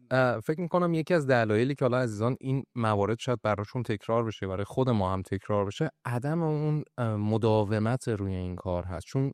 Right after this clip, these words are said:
م، ما خب می‌دونیم مثلاً این سوال خیلی ساده است، چرا این معامله شکست خورد؟ ولی ما چند بار این سوال رو از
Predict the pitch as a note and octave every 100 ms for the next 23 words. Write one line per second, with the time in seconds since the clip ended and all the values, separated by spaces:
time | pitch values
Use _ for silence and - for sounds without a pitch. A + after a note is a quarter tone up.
0 | _ A#2+ A2 G2+ A2 - A2 A2+ C#3+ C3+
1 | C#3+ A#2+ F#2 F#2 - G2 G#2 A#2+ A2+ A2+
2 | A2 - D#3+ F#2+ G2 E2+ E2 - - A#2+
3 | A2+ F#2 F2+ F2+ E2+ F2+ - - F2 -
4 | - E2+ - _ _ _ - _ - C3+
5 | D#3+ - D#3+ F3 E3 A#2 G2 F#2+ F2+ F2